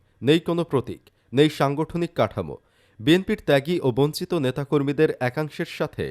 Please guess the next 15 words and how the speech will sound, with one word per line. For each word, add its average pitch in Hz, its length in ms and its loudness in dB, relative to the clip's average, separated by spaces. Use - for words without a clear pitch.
আলোচনা 113 440 -2
করে 127 240 0
মিটিং 175 340 4
মিছিল 160 300 0
করতে 151 320 0
দেখা 127 280 2
যাচ্ছে 120 380 -4
পাঁচই 135 300 2
আগস্টের 110 540 -2
পর। 73 120 -4
তিনি 156 200 2
দাবি 127 240 4
করছেন, 127 420 -2
কেন্দ্রীয় 180 420 4
অনুমোদন 143 420 2